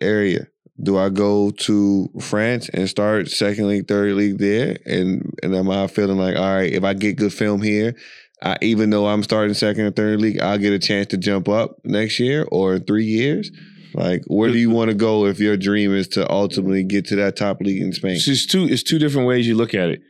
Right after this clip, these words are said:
Speaker 2: Do, am I trying to get, um, am I trying to go to the most respected league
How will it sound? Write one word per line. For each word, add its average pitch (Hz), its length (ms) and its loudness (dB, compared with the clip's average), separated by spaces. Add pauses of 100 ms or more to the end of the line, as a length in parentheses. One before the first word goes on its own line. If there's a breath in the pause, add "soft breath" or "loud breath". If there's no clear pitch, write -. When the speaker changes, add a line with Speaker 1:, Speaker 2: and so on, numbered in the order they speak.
(400 soft breath)
Speaker 2:
Do, 107 160 0
am 110 140 2
I 139 100 2
trying 147 360 0
to 120 80 2
get, 117 260 0 (200)
um, 90 480 0 (680)
am 107 120 0
I 120 80 0
trying 135 200 -2
to 123 80 0
go 120 80 2
to 104 320 0
the 98 120 0
most 104 240 0
respected - 480 -2
league 110 440 0